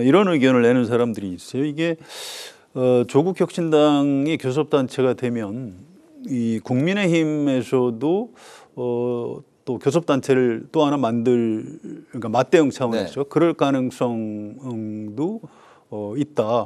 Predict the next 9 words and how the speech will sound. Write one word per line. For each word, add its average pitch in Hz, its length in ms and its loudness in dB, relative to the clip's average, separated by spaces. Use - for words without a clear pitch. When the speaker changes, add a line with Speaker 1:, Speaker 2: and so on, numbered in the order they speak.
Speaker 1:
뭐 123 380 -4
이런 208 280 6
얘기를 123 960 2
하면서, 147 500 0
어, 120 160 0
조국 139 280 2
혁신당 135 340 -2
교섭단체는 120 1400 -2
곤란하다. 110 680 -4